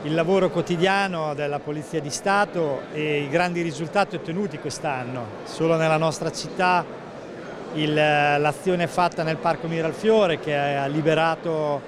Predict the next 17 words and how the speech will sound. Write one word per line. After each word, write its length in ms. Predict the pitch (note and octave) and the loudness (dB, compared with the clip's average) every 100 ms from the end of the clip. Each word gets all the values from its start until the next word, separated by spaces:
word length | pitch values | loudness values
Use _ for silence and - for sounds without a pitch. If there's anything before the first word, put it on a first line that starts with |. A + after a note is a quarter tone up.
| - - - | -12 -14 -12
il 140 | D3+ C#3+ | -8 -4
parco 500 | F3+ E3+ E3 - E3 | 2 2 2 -2 -2
dalla 1200 | D#3 D3 C#3+ C#3 C#3 C#3 C3+ C3+ C3+ C3 C3 C3+ | 2 2 2 2 2 2 2 2 2 0 0 -2
presenza 400 | D3 C3+ E3 E3 | -2 0 2 2
di 140 | D3+ | 0
tanti 260 | - D#3 D3 | 0 -2 -4
spacciatori, 720 | - D#3 - D#3+ G#3+ G#3 D#3+ | -6 -4 -4 0 4 4 4
con 100 | D3+ | 0
un 140 | D3 | 2
arresto 640 | C#3+ C#3 D#3+ D3+ - D#3+ D3+ | 2 2 2 2 0 2 2
importante 680 | D3 C#3+ C#3+ F#3+ F#3+ D#3+ D#3 | 0 -2 -4 0 0 -2 -6
dopo 220 | C#3 C#3+ | -6 -6
mesi 340 | D3+ D#3 C#3 | -4 -4 -6
di 100 | D3+ | -6
indagini, 580 | D3+ F3+ F#3 D#3+ G3 G#3 - - - - - - - - | -2 0 2 0 -2 -2 -8 -14 -14 -12 -12 -12 -12 -6
e 120 | E3+ F3 | -4 0
poi 600 | G3 G#3+ A3 G3+ F#3 | 4 4 4 2 0